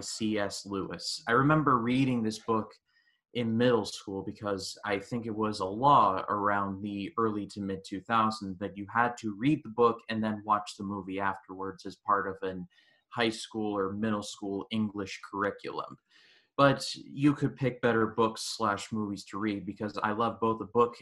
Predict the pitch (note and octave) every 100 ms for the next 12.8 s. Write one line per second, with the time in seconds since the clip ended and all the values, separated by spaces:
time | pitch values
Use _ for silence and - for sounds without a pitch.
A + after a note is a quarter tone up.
0 | - C#3+ D3 A#2+ A#2+ - B2 C3 F#2 F2+
1 | - - G2+ F#2+ - _ - - _ _
2 | _ D3+ D3 B2 - C#3 C3+ A3+ A#3+ A#3+
3 | D#3+ D#3+ - B2+ D3 - D#3 D3 D3 D3
4 | B2+ - - A#2 B2 B2+ B2 A#2 A2+ A2
5 | - A2 G#2+ G#2 A2 C3+ D#3 D#3 C3 C3+
6 | D3 E3 E3 C3 - B2 A#2 F#2+ _ _
7 | _ - B2 C3+ C#3 C#3 B2 - B2 A#2
8 | A2 A2 G#2 G2+ G2 - _ _ _ -
9 | A2 A2 G#2+ G#2+ A2+ A2 G#2 F#2 - F#2
10 | E2+ - - - - - _ G#2+ A2 D#3
11 | F3 D3+ C#3 C#3 - B2 C3 A#2+ A2+ A2
12 | A2 A2 - A2+ A#2 A#2 A2